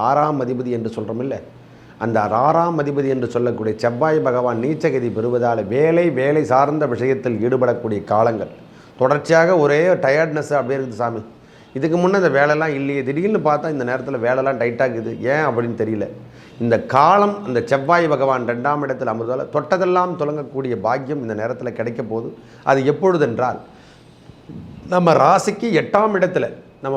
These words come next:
பன்னெண்டாம் அதிபதியும் அஞ்-, பஞ்சமஸ்தானாதிபதி என்று சொல்லக்கூடிய சுக்கிர பகவான் எட்டாம் இடத்துல சுக்கிர பகவான் மூன்றாம் தேதிக்கு அப்புறம் இந்நிலைமை மாற போறாரு. இது வரைக்கும் ஏழாம் இடத்துல இருந்தாரு,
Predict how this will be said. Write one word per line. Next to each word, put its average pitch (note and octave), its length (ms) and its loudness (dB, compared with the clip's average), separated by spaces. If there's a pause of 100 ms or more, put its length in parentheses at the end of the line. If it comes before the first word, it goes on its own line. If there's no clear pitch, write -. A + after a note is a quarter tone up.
பன்னெண்டாம் E3+ 440 2
அதிபதியும் D#3 480 -4
அஞ்-, B2+ 200 -8
பஞ்சமஸ்தானாதிபதி D3+ 1000 -2
என்று B2 180 -8
சொல்லக்கூடிய B2 460 -8
சுக்கிர B2+ 320 -2
பகவான் A2 300 -6 (1600)
எட்டாம் F3+ 380 4
இடத்துல E3+ 280 6 (540)
சுக்கிர F3+ 240 2 (100)
பகவான் E3 340 4
மூன்றாம் E3+ 480 2
தேதிக்கு C#3 360 -2
அப்புறம் F3 300 -2
இந்நிலைமை D#3 420 0
மாற C3+ 180 2
போறாரு. G#2 260 -2
இது A#2+ 100 -4
வரைக்கும் C#3+ 320 0
ஏழாம் D#3 240 0
இடத்துல C3+ 280 -4
இருந்தாரு, B2+ 360 0